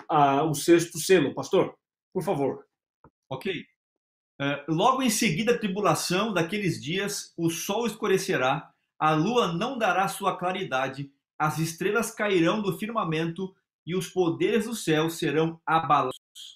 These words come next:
Speaker 2: Uau, muito parecido com
Speaker 1: Exatamente.
Speaker 2: Apocalipse seis, doze, treze.
Speaker 1: Você viu? Você viu? É exatamente isso. Então, o sexto selo, aliás, deixa eu só voltar um pouquinho, Pastor Boger.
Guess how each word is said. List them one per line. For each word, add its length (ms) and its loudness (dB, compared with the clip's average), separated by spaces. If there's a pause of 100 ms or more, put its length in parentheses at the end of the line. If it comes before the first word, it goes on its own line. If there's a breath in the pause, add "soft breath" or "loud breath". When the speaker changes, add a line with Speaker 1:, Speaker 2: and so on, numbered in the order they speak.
(840)
Speaker 2:
Uau, 160 0
muito 180 -4
parecido 400 0
com 60 2
Speaker 1:
Exatamente. 880 2
Speaker 2:
Apocalipse 0 - (480)
seis, 280 -6
doze, 320 -2
treze. 360 -8 (100)
Speaker 1:
Você 280 2
viu? 200 8 (680)
Você 200 0
viu? 240 6
É 80 10
exatamente 640 2
isso. 240 -4 (300 soft breath)
Então, 400 6
o 80 0
sexto 420 0
selo, 560 6 (240 soft breath)
aliás, 300 6
deixa 160 4
eu 60 -2
só 180 2
voltar 280 6
um 100 0
pouquinho, 340 0
Pastor 260 2
Boger. 360 4